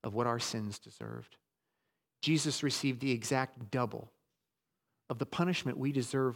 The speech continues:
for our sin. And now do you see there's a reverse here? The church will receive the exact match of Christ's glory. The church will receive the exact match of Christ's glory.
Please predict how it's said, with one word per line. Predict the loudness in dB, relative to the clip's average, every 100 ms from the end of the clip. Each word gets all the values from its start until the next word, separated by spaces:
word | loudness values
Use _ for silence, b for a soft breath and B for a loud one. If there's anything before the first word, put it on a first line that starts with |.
| -2
for | 0 2 2 -2
our | -2 -2
sin. | -4 -2 -2 -2 -6 b b b
And | -2 0
now | 0 0 2 2
do |
you | 4 2
see | 2 2 2 4
there's | 2 0
a | -2
reverse | -2 -2 -2 -2
here? | -4 -8 -12 -14 _ _ _ _ _ -2
The | 0
church | 2 4 6 4 0
will | 4 4 4
receive | 2 0 4 4 4
the | 0 2
exact | 2 0 2 4 4 2 -2 -10 b b
match | 2 6 6 6 4 2 -4 -6 b 4
of | 4 6
Christ's | 4 6 4 0 -4 -6 -4
glory. | 6 10 10 10 4 -2 _ _ _ _ _ _ _ _ _ _
The | 4
church | 6 6 8
will | 8
receive | 8 8 6
the | 8 6
exact | 6 6 8 8 6 6
match | 8 8 6 4
of | 2 4
Christ's | 8 8 6 4
glory. | 10 12 12 8 4